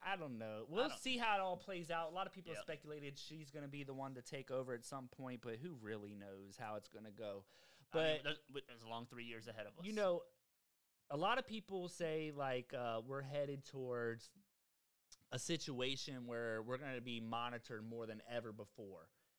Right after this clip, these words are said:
Speaker 1: Okay, so, like
Speaker 2: I mean, I, I could see that. I think we're kind of evolving towards that. I mean, people,
Speaker 1: Mm-hmm.
Speaker 2: they do it through our internet browsers. There's, people have the ability to turn on the, your webcams remotely without you even knowing. I mean, so, yeah, I could see us heading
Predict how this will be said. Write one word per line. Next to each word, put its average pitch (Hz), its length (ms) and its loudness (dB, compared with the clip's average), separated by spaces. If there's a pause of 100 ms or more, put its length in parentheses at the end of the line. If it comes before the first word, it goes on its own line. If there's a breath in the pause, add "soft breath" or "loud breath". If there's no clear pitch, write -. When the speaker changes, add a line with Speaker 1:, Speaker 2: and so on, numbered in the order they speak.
(160)
Speaker 1:
Okay, 131 440 0
so, 131 260 0
like 117 360 -2 (140)
Speaker 2:
I 214 60 6
mean, 233 160 0
I, 190 120 4 (120)
I 220 40 -2
could 320 120 -8
see 131 160 -2
that. 120 160 2
I 175 80 4
think 180 220 -6
we're 180 180 -4
kind 147 400 -2
of 151 160 -6
evolving 139 640 -2
towards 107 320 -14
that. 107 260 -6
I 110 60 -10
mean, 120 80 -12 (240)
people, 120 140 -2
Speaker 1:
Mm-hmm. 117 40 -4
Speaker 2:
they 123 100 -2
do 143 160 -2
it 147 120 0
through 143 100 -2
our 120 120 2
internet 139 400 -2
browsers. 151 600 0
There's, 120 200 -6 (180)
people 147 240 -4
have 135 160 0
the 123 80 -2
ability 139 440 -4
to 113 80 -6
turn 135 300 -6
on 135 180 -4
the, 117 80 -8 (120)
your 120 140 -12
webcams 127 520 -8
remotely 117 440 -6
without 117 340 -6
you 120 60 -10
even 101 260 -10
knowing. 147 500 -8
I 117 60 -6
mean, 120 280 -8
so, 143 340 -4 (640 soft breath)
yeah, 214 160 -2 (220)
I 151 60 -6
could 190 120 -10
see 208 160 -12
us 185 80 -10
heading 127 160 -2